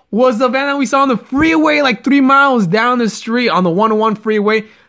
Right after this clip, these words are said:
to, it was on Gower and Santa Monica, which is, like, the hooker part. It's the ghetto part of, like I said, of Hollywood.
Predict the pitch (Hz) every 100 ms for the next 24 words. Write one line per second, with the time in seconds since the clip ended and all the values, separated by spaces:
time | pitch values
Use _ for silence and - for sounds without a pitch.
0 | _ - 190 160 190 208 185 156 156 170
1 | 185 196 208 208 143 147 165 170 156 147
2 | 170 165 135 143 139 147 139 123 110 -
3 | 156 - 151 - 156 180 160 - _ _
4 | _ - 135 - 143 123 117 151 160 160
5 | 165 175 147 123 113 120 120 117 175 104
6 | 95 156 196 143 113